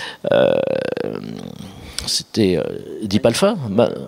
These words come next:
AlphaGo, voilà, c'est AlphaGo qui, euh, devient champion du monde de Go. Alors,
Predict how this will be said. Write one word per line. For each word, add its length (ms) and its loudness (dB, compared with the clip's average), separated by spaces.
AlphaGo, 340 6
voilà, 200 0
c'est 240 2
AlphaGo 640 4
qui, 340 0
euh, 100 6
devient 360 6
champion 360 2
du 100 -2
monde 180 2
de 80 2
Go. 220 -4
Alors, 480 4